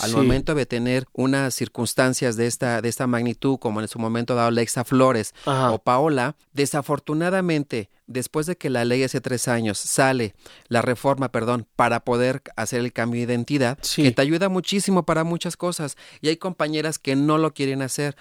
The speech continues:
Speaker 2: Ujú.
Speaker 1: es muy respetable, pero cuando tú llegas a una institución y te llamas Pedro y ves a la señora guapa, la persona que te atiende, este,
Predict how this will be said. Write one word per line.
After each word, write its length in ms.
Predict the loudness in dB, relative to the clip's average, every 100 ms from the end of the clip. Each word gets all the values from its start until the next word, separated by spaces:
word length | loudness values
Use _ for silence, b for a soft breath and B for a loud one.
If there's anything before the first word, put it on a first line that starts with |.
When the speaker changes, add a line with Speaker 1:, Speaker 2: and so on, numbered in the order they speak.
| B
Speaker 2:
Ujú. 120 | 0
Speaker 1:
es 160 | 4 4
muy 220 | 4 2
respetable, 800 | 0 -2 -4 -2 -2 0 -2 -6 B B B
pero 200 | 2 2
cuando 220 | 0 -2
tú 120 | -2 0
llegas 340 | 0 0 -2
a 40 |
una 140 | -2 -2
institución 680 | -2 -6 -6 -6 -2 -4 -4
y 80 | -6
te 140 | -2
llamas 360 | 0 0 0 -2
Pedro 400 | 0 2 2 -2
y 120 | -2
ves 200 | -4 -2
a 40 | -4
la 100 | -4
señora 260 | -4 -2 2
guapa, 400 | 2 2 -2 -4 B B -2
la 120 | 0
persona 340 | 0 0 -2 -2
que 100 | -2
te 100 | -2
atiende, 640 | 0 0 0 0 -2 -4
este, 420 | -6 -6 -4 -4